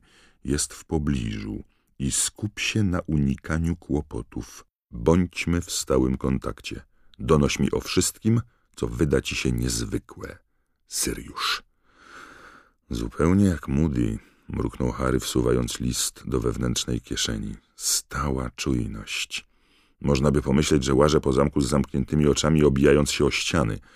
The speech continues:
Ale on ma rację, Harry”, oświadczyła z powagą Hermiona. „Przed tobą jeszcze dwa zadania. Musisz wreszcie wziąć się za to jajo i zacząć główkować, co znaczy ten jęk”.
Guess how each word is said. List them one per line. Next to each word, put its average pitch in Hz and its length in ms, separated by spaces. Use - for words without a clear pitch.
Ale 65 240
on 95 140
ma 107 140
rację, 58 600
Harry”, 55 460
oświadczyła - 580
z - 80
powagą 58 360
Hermiona. 57 560
„Przed - 220
tobą 85 260
jeszcze 78 420
dwa 73 280
zadania. 80 580
Musisz 69 380
wreszcie 67 400
wziąć 67 440
się 58 200
za 58 140
to - 160
jajo 60 380
i 67 120
zacząć 65 360
główkować, 65 760
co 73 140
znaczy 67 400
ten 78 160
jęk”. 76 500